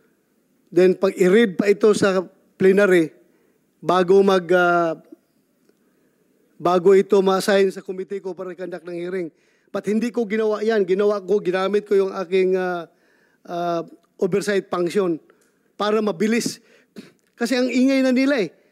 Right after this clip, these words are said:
Natutulog daw ako, wala akong ginagawa. Eh, hindi naman nila alam na bakasyon ang Senado.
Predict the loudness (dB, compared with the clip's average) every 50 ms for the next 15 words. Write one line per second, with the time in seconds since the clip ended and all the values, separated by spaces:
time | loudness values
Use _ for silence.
0 | _ _ -8 -6 -4 -4 -4 -2 0 0 2 0 0 0 0 0 0 0 0 0
1 | 0 0 0 0 -2 -2 -2 0 0 -2 0 0 -2 -2 -2 -4 -6 -12 _ _
2 | _ _ _ _ _ _ _ _ _ _ -2 2 2 4 4 4 4 4 2 2
3 | 2 2 4 4 4 2 2 2 0 0 2 2 2 0 0 0 -2 -6 -12 -14
4 | -20 -20 -20 _ _ _ _ _ _ _ _ _ _ _ _ _ -10 -8 -6 -4
5 | -2 -4 -2 -2 -2 -2 0 0 2 2 2 2 0 -2 -2 -2 -2 -2